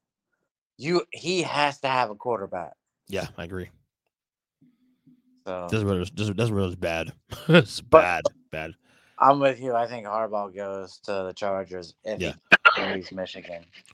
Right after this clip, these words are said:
Speaker 2: All I know is he's done Michigan. That's all I know. He's done Michigan. Hundred percent done, in my opinion. No fe-, no fence sitting here. <laughs> He's done Michigan. So, anyway, Zach, good job by you, man. And we'll see you next week. Well, I'll see you on Saturday. Well, hopefully.
Speaker 1: Yes.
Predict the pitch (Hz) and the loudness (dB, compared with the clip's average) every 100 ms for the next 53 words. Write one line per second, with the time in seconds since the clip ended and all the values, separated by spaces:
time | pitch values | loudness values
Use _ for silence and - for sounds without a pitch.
0 | - 165 175 190 180 160 147 131 139 117 | 6 10 12 12 12 12 12 8 6 4
1 | 98 82 98 135 143 123 117 78 - 120 | 0 -4 -6 -4 -2 -2 -4 -8 -10 -8
2 | 120 92 85 - - _ _ _ - 151 | -6 -8 -12 -16 -20 _ _ _ -4 -4
3 | 110 98 67 - _ - 90 76 85 _ | -4 -10 -14 -20 _ -20 -18 -16 -20 _
4 | _ _ _ _ _ _ _ _ _ - | _ _ _ _ _ _ _ _ _ 2
5 | 147 147 175 185 - 180 - 135 117 80 | 4 4 6 8 8 4 2 -2 -4 -10
6 | - 156 - - - 214 - 165 151 123 | -12 -14 -10 -6 2 2 2 2 2 2
7 | 117 76 95 - - 73 - _ - - | -4 -12 -20 -16 -14 -14 -16 _ -20 -20
8 | _ _ - - _ - 180 165 147 156 | _ _ -20 -20 _ 4 8 8 8 8
9 | 160 185 190 185 185 175 156 _ _ 117 | 8 10 12 12 10 8 2 _ _ -6
10 | 135 131 123 127 160 147 156 147 - 190 | -4 -6 -6 -4 -4 -2 -2 -2 8 8
11 | 190 269 190 262 359 104 104 110 117 143 | 10 8 8 6 6 0 -8 -10 -8 -8
12 | - 107 _ - 127 131 143 160 160 156 | -8 -10 _ -4 2 6 8 10 8 6
13 | 127 - | 0 -8